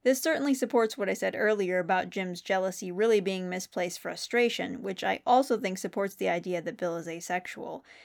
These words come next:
and that even if people didn't use that term at the time, at least on some level, both Jim and Muriel understand that Bill is not a threat to their marriage.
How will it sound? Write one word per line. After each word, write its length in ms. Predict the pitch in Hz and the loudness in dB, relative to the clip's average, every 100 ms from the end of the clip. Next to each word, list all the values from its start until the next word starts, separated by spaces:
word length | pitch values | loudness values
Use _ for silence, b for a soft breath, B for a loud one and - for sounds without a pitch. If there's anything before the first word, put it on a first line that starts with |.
| B - | B -4
and 140 | 196 | -2
that 100 | - | -2
even 260 | 220 226 214 | 0 0 0
if 140 | 214 | 0
people 300 | 226 214 196 | -4 -2 -2
didn't 260 | 220 247 - | -2 -4 -4
use 280 | 208 214 | -2 0
that 240 | 185 175 - | 2 0 0
term 240 | 233 233 | 0 0
at 100 | 190 | 0
the 80 | 170 | -6
time, 340 | - 160 160 | -6 -4 -4
at 140 | - 208 | -4 -2
least 220 | 220 220 | -2 0
on 160 | 196 190 | -2 -2
some 360 | - 254 233 | 0 2 2
level, 300 | 180 175 175 | 0 0 -2
both 340 | 180 202 226 - | 0 2 2 -2
Jim 260 | 196 185 | -2 -2
and 140 | 180 175 | -2 -2
Muriel 360 | 175 170 165 | -2 -2 -2
understand 760 | - 196 175 - - 220 180 170 | -2 -4 -4 -6 -2 0 0 -4
that 160 | 165 | -2
Bill 180 | 190 180 | 0 0
is 160 | 175 190 | -2 -2
not 220 | 180 170 | -2 -2
a 60 | |
threat 320 | 170 175 156 - | -4 -4 -4 -6
to 80 | |
their 180 | - 156 | -8 -6
marriage. 640 | 170 165 67 65 - - | -4 -4 -6 -8 -12 -16